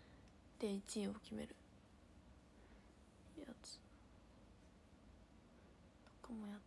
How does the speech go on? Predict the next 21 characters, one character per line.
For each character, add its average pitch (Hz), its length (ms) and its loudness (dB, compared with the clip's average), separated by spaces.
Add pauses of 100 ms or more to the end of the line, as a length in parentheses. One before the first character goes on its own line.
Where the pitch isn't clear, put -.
て 240 80 0
た 240 160 2
ね。 240 300 10
懐 220 420 4
か - 0 -
し - 140 -2
い 277 40 8
ね。 247 560 8 (4000)
「ア 262 100 12
ギ 285 140 8
カ 339 160 12
ン 339 140 12
な 381 80 12
ら 330 80 12
太 302 160 12
陽 294 240 12
に 269 140 12
あ 285 100 12
り 285 100 10
ま 294 160 12
す。 - 80 0